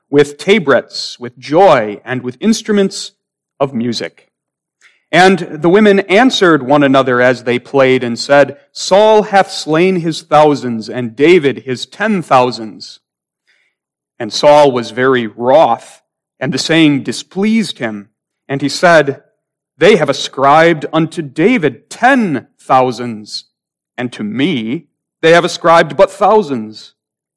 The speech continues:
And what can he have more but the kingdom?" And Saul eyed David from that day and forward. And it came to pass on the morrow that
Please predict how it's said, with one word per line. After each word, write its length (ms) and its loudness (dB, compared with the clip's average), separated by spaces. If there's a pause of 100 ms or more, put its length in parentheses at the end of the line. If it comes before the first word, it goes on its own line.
(120)
And 100 -16
what 320 0
can 280 0
he 180 -4
have 240 2
more 320 4
but 220 -2
the 60 -8
kingdom?" 580 -4 (1080)
And 120 -14
Saul 720 0
eyed 640 -2 (200)
David 460 -8 (260)
from 220 -6
that 300 0
day 380 -4 (200)
and 180 -16
forward. 520 -2 (1120)
And 100 0
it 80 0
came 220 4
to 100 -4
pass 640 2
on 440 2
the 80 -2
morrow 440 4
that 460 0